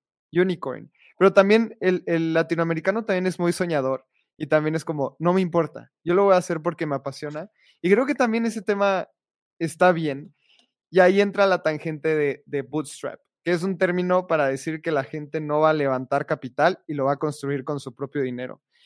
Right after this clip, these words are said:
Y hemos visto varios proyectos, al menos yo he, yo he visto un par en México, que bootstrapean, es decir, no levantan capital o levantan muy poquito, y con eso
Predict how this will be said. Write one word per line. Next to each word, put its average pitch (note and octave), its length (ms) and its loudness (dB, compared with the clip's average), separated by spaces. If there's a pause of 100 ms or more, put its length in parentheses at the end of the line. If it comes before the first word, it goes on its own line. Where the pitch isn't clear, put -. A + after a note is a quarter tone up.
(160)
Y D#3+ 140 4
hemos B3 260 2
visto G3 380 0
varios E3+ 340 4
proyectos, D3 640 -4
al D3+ 140 -6
menos F#3 260 -2
yo E3 100 0
he, F3 200 0
yo D3+ 140 -4
he - 20 0
visto D#3+ 260 -4
un D3+ 120 -6
par D3+ 140 4
en D3 120 -2
México, C#3+ 540 -6 (500)
que D#3+ 100 2
bootstrapean, D#3+ 960 2
es E3 160 -2
decir, E3+ 420 0
no E3 200 2
levantan F3+ 480 4
capital C#3+ 460 2
o F3 60 6
levantan D#3 380 2
muy F3 160 2
poquito, - 600 -6 (460)
y E3+ 160 -4
con F3 220 4
eso G#3+ 440 0